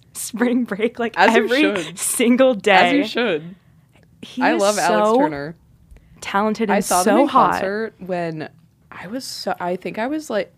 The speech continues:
Speaker 2: yeah. Well, here's the
Speaker 1: I
Speaker 2: thing.
Speaker 1: did not know you saw them in concert.
Speaker 2: I did. I wanna say I was, like, thir-,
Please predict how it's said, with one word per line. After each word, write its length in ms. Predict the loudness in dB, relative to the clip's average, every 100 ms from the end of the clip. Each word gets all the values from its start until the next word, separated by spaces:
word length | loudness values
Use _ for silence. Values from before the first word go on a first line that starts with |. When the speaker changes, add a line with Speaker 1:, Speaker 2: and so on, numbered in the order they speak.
| -12
Speaker 2:
yeah. 360 | -4 -2 -2 2
Well, 380 | 2 2 -2 _
here's 260 | -12 -10 2
the 60 | 8
Speaker 1:
I 60 |
Speaker 2:
thing. 60 | 10
Speaker 1:
did 100 | 10
not 180 | 8 6
know 60 |
you 140 | 4 2
saw 120 | -2
them 100 | -2
in 40 | -4
concert. 480 | -6 -4 -6 -6 -12 -4
Speaker 2:
I 100 | -2
did. 200 | 0 -2 -2
I 100 | -4
wanna 260 | -4 -6 -6
say 160 | -4
I 40 | -6
was, 120 | -4
like, 240 | -6 -6 -18 _ -6
thir-, 240 | -6